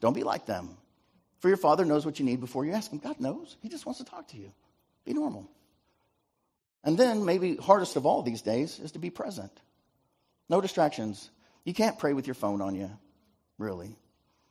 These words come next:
Not before you get a notification, and then you have to determine,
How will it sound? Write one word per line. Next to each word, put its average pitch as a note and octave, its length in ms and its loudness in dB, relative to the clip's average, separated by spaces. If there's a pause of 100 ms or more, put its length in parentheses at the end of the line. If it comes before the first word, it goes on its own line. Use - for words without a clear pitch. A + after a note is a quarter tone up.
(1000)
Not G#2+ 300 0
before A2+ 200 -4
you G#2 60 -2
get G#2 100 -2
a G2+ 60 -2
notification, A2+ 640 -2
and G2+ 120 -4
then G#2+ 100 -2
you G#2+ 80 -2
have G#2+ 160 -2
to G2 60 -10
determine, A2+ 520 -6